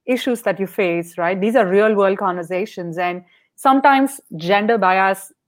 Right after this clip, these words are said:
gender stereotyping still exists. It's like, sometimes you feel like a woman needs to take notes at the meeting. You know, she has to be the scheduling assistant,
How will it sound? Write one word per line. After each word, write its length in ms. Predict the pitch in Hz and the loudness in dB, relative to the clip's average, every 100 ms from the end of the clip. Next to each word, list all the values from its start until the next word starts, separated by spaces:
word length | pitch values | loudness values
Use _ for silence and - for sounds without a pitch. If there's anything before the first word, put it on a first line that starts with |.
| - | -8
gender 240 | 185 180 | -4 -4
stereotyping 800 | 185 208 190 185 185 170 180 180 - | -6 -6 -4 -4 -4 -4 -6 -10 -16
still 260 | - 190 | -6 -4
exists. 520 | 175 156 190 151 - - | -4 -6 -8 -10 -12 -14
It's 200 | 175 - | -10 -2
like, 280 | 180 165 - _ - _ _ _ | -2 -2 -10 _ -20 _ _ _
sometimes 540 | - 240 240 240 196 | 0 2 4 2 2
you 80 | 208 | 0
feel 360 | 220 214 214 | 0 2 4
like 220 | 196 180 - | 2 0 -2
a 40 | |
woman 300 | 196 202 208 | -2 -2 -4
needs 180 | 196 190 | -6 -8
to 80 | 175 | -8
take 200 | 180 170 | -8 -6
notes 280 | 190 269 277 | -6 -4 -4
at 80 | 294 | -2
the 60 | |
meeting. 680 | 277 294 294 294 294 277 277 | -2 -2 -2 0 0 -2 -6
You 100 | - | -6
know, 80 | 185 | -6
she 180 | 185 208 | -2 0
has 200 | 190 185 | 0 0
to 80 | 196 | -2
be 100 | 190 | -4
the 80 | 175 | -4
scheduling 520 | - 208 185 202 196 | -4 -2 0 0 0
assistant, 600 | 190 214 - 214 214 196 | -4 -6 -4 -2 -2 -6